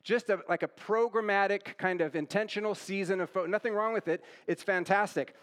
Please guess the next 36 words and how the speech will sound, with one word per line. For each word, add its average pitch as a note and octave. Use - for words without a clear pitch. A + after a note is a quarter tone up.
Uh, E3+
churches A3
will F#3+
often F#3
start E3+
their F#3+
year G3+
with, D3+
like, D3+
forty F#3
days F3
of D3+
this. B2+
I G3+
just B3+
find F#3
it D3
interesting C#3
because C3+
it's -
often E3
kind F3
of -
seen G#3
as, C3
"Oh, F3+
that's G3
kind D3
of A2+
a -
cool E3+
trend." D3+
It's -
not C#4+
a C#4
tr-, -